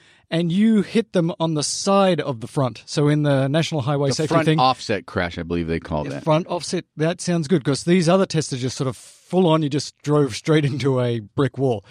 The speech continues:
Speaker 1: You don't do that that often, but you often get hit on the side, and the Model S got ding saying it wasn't that safe. And of course, Elon said, "That's not true, we don't like that." But we haven't had that group do the testing of the Model three, and I wonder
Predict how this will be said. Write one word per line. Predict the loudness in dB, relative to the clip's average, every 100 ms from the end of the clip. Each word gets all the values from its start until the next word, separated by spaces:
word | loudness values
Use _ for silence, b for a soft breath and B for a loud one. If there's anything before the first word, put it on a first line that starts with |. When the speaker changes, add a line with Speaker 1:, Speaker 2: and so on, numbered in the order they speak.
| B
Speaker 1:
You | 0
don't | 2 2
do | 2
that | 0 0 -2
that | -8
often, | -8 -16 B B
but | -6 -6
you | 0
often | 0 2 2
get | 2
hit | 0 -4
on | -6 -6
the | -4
side, | -6 -2 2 2 2 0 -4 b b
and | -4 0 0
the | 2
Model | 2 2 0 -2
S | -2 -2 -6 -12 _ 0
got | 0 4
ding | 4 4 2
saying | 0 0 -2
it | -2
wasn't | 0 0 -2 -4
that | -4 -4 -8
safe. | -4 0 0 -2 _ b -2
And | 2 2 2 0
of | 0 0
course, | 2 2
Elon | 2 2 2 0
said, | 0
"That's | 0 -2 -4
not | -4
true, | -2
we | -2
don't | 0 -2
like | -2 0
that." | 2
But | 2
we | 2
haven't | 0 2 2
had | 0 -2 -2 0
that | -2
group | 0 0 0
do | 0 2
the | 0
testing | 0 -2 -2
of | -2
the | -2
Model | -2
three, | -2 -2
and | 2
I | 2
wonder | 4 4 4 4